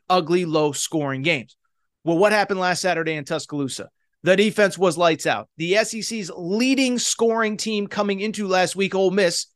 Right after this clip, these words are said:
scored a touchdown on their opening possession and then scored three points the rest of the game.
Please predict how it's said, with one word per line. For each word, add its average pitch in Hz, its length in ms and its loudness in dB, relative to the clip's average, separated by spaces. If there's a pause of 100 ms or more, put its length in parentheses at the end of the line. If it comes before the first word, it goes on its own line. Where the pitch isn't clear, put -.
(120)
scored 208 300 2
a 180 40 0
touchdown 208 440 2
on 190 100 2
their 185 240 0
opening 220 400 0
possession 170 560 0 (300)
and 202 100 -4
then 220 80 2
scored 214 260 2
three 240 140 0
points 208 260 0
the 196 60 -6
rest 180 220 -2
of - 20 -16
the 143 80 -6
game. 123 160 -12